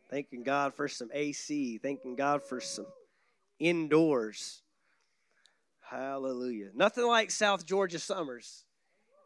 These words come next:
You got heat, you got bugs, you got sweat, you got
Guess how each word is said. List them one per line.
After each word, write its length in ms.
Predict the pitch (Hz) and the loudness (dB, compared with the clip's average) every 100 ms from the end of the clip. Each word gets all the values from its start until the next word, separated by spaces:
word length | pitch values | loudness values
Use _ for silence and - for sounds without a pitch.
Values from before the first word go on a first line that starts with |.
| _ _ | _ _
You 120 | 151 | -2
got 260 | 139 131 110 | 2 0 0
heat, 520 | - 175 185 190 202 | -4 -2 -2 -2 -8
you 140 | - 123 | -12 -8
got 240 | 127 113 - 113 | -6 -8 -12 0
bugs, 480 | 156 156 156 143 | 2 4 2 -4
you 80 | 127 | -12
got 260 | 120 113 - | -12 -10 -8
sweat, 600 | - - 139 151 151 - | -8 -4 2 4 4 -2
you 140 | 113 107 | -16 -10
got 300 | 120 110 | -10 -10